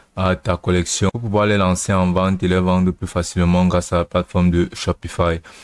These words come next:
Donc, pour ce faire, tout ce que tu auras à faire sera de venir là et de cliquer là sur application, basiquement sur la page d'accueil. Ensuite, de rechercher sur la barre de recherche Dessert,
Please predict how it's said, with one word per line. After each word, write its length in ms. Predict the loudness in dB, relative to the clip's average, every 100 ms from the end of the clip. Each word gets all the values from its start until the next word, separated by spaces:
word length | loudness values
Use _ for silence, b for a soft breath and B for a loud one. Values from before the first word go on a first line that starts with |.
| B B
Donc, 180 | 0 0
pour 100 | 0
ce 100 | 0
faire, 200 | -2 -2
tout 100 | -4
ce 80 | -4
que 60 |
tu 160 | -2 0
auras 120 | 0
à 20 |
faire 180 | 0 -2
sera 260 | 0 0 2
de 100 | 2
venir 360 | 2 2 4 2
là 240 | 0 -2 B B B -2
et 340 | 2 4 2
de 160 | 2 -2
cliquer 320 | -2 -2 0
là 160 | 0
sur 300 | 0 -2 -2
application, 580 | -2 -4 -4 -2 0 2
basiquement 440 | 2 0 0 0 0
sur 160 | -2
la 100 | -2
page 240 | 0 -2 -2
d'accueil. 420 | -6 -2 -2 -2 B B B -4
Ensuite, 280 | -2 -2 0
de 80 |
rechercher 420 | 0 0 -2 -2 -2
sur 180 | 0
la 60 | 0
barre 200 | 2 0
de 100 | 2
recherche 440 | 0 0 -2 0
Dessert, 720 | 0 0 0 0 0 0 0